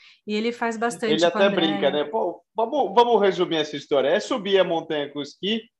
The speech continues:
Speaker 2: e depois você se joga lá de cima, você sobe <laughs> andando, né?
Speaker 1: É.
Speaker 2: Pra explicar aí pro, pro, pro um brasileiro leigo, pra gente que nunca viu neve na vida, né?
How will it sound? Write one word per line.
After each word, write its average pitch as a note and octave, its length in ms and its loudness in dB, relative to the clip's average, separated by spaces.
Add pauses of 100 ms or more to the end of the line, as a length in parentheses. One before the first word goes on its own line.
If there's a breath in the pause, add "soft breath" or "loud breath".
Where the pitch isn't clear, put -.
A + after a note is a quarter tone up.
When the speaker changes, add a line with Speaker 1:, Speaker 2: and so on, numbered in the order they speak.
(140)
Speaker 2:
e E3 80 0
depois E3+ 320 2
você E3 100 -4
se D#3 160 -8
joga C3 320 2
lá B2 120 2
de A#2 180 -8
cima, A#2+ 240 -10
você A#2+ 160 -10
sobe B2 300 2
<laughs> - 20 8
andando, G#3 600 4 (120)
né? G3+ 460 -2
Speaker 1:
É. - 140 -20 (120)
Speaker 2:
Pra D3+ 120 0
explicar C#3+ 480 4
aí B2 220 4
pro, A#2 240 0
pro, C#3 300 2
pro C#3+ 160 -4
um C3 60 -6
brasileiro C3+ 500 0
leigo, C3+ 340 2
pra C#3 140 0
gente C3 320 -6
que D3+ 80 -4
nunca C#3+ 340 0
viu C#3+ 220 0
neve C3+ 360 -2
na C3 140 -4
vida, D3+ 380 -2
né? C#3 160 -2